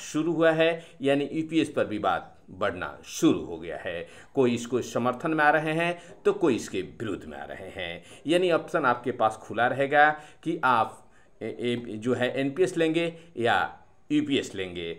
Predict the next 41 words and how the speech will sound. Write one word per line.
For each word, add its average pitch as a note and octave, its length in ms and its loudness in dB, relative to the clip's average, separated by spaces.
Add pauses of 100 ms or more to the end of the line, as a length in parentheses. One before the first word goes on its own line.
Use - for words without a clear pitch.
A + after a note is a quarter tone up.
(220)
हालांकि A#2 760 2
नियोजित C#3+ 320 0
शिक्षक G2+ 340 -6
साथी C3 360 -2
अभी F2 320 -6 (120)
ईपीएफ़ओ C3 480 2
में A2 180 0
हैं, G2 260 -2 (300)
बीपीएससी E3+ 460 2
शिक्षक A#2 360 -4
साथी C3 420 0
अभी G2 220 -2
जो F#2+ 160 -4
है F#2+ 260 -2 (240)
एनपीएस E3 440 0
में C#3 120 -4
हैं, B2+ 260 0 (180)
उनके F3+ 280 0
लिए A2 280 2
दरवाजे G2+ 420 2
खुले D#3+ 300 0
रहेंगे C3 300 2
कि - 340 -2
एनपीएस C3+ 380 0
अपनाएं G2 400 0 (160)
या F#2 280 -2 (260)
ईपीएस A2+ 440 -2
अपनाएं। E2 500 -6
जी D3+ 160 -6
हाँ, E3 520 -2
और C#3+ 160 6
ओपीएस F#3 500 2
नेताजी C#3 460 2
क्यों C3 260 0
ले B2+ 140 4
रहे A#2+ 240 2
हैं, B2 460 -2
इस E3 240 2
पर D3+ 240 4
जो A#2+ 120 0
है A2+ 280 4